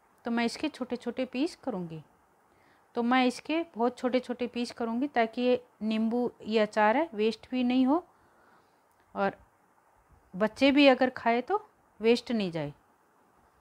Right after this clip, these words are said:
एक कली का मैं कम से कम पाँच छः पीस करूँगी।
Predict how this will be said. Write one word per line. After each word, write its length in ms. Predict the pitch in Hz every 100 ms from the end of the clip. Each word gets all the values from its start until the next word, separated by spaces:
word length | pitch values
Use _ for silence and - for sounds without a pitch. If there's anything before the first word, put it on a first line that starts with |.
| _ _ _ _ _ _ _ _ _ _ _ _ _ _ _
एक 220 | 190 247 -
कली 220 | 269 277
का 160 | 285 269
मैं 340 | 277 285 302 - _ _
कम 160 | 240 247
से 160 | 277
कम 160 | 277 277
पाँच 320 | 247 226 233
छः 220 | - 269 269
पीस 280 | 247 247 -
करूँगी। 420 | 196 170 160